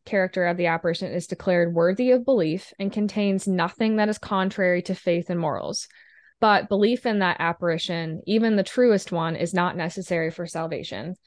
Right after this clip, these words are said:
Um, and that's also, someone asked, which we can get more into, like, what spiritually do they play in your spirituality?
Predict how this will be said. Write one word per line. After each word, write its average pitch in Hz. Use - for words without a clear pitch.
Um, 175
and 196
that's 185
also, 190
someone 190
asked, 175
which 190
we 202
can 196
get 196
more 180
into, 170
like, 156
what 180
spiritually 214
do 196
they 170
play 170
in 180
your 165
spirituality? 180